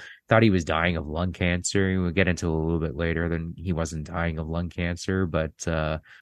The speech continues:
you know, just imagine that, you know, it's like, "Oh, thanks for, you know, protecting my life, guys. And, oh yeah, by the way, do you, you, can you dump my, uh, spit cup?"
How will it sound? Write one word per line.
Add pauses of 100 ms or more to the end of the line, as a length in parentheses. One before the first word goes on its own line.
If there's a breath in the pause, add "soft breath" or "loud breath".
(200)
you
know,
just
imagine
that,
you
know,
it's
like,
"Oh,
thanks
for,
you
know,
protecting
my
life,
guys.
And,
oh
yeah,
by
the
way,
do
you,
you, (340)
can
you
dump
my,
uh,
spit
cup?"